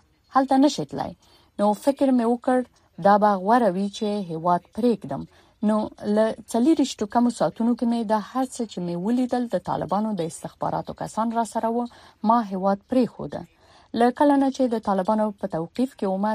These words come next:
د خپل موټر چلوونکي او هغه کسان چې ما تر نیول کېدو وړاندې ورسره کتلي وو، په اړه معلومات نه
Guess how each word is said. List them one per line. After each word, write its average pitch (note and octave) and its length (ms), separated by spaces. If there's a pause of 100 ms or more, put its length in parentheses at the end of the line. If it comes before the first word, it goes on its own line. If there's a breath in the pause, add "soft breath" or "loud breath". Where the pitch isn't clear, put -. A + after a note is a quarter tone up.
د - 20 (120)
خپل - 180 (120)
موټر G3 300 (120)
چلوونکي G3+ 520 (200)
او E3+ 80 (200)
هغه A#3 200 (100)
کسان F#3+ 400
چې - 100 (280)
ما A3 100 (160)
تر G3 160
نیول F3 520 (120)
کېدو E3 300
وړاندې G3+ 500
ورسره D#3 300
کتلي A#3 400
وو، D4 160 (440 loud breath)
په - 60 (100)
اړه F#3+ 140 (160)
معلومات F3 560
نه C4 80